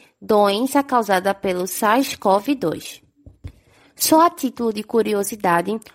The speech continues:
o sars cov um, ou apenas sars,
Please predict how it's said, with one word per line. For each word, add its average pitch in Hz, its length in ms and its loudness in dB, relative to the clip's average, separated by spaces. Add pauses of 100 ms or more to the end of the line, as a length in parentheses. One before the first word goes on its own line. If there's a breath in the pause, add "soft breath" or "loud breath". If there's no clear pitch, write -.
(140 loud breath)
o 262 80 -4
sars 302 480 2
cov 202 480 0
um, 202 320 -4
ou 226 140 2
apenas 180 500 -2
sars, 175 640 -6